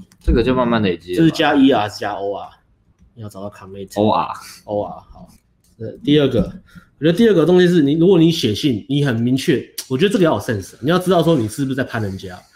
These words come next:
Speaker 2: 或是人家为什么要理你。如果你在跟人家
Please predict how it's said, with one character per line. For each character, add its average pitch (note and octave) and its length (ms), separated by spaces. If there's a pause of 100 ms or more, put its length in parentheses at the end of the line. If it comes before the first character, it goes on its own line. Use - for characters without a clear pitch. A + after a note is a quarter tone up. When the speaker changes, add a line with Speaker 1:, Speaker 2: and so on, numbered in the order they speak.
(160)
Speaker 2:
或 D#3+ 80
是 D#3+ 120
人 B2+ 120
家 C3 120
为 C3+ 120
什 G#2 60
么 G2+ 80
要 F2+ 80
理 F2+ 80
你。 F2 120 (680)
如 E3 120
果 D3 80
你 B2+ 60
在 D3 80
跟 C3+ 140
人 B2+ 80
家 B2 280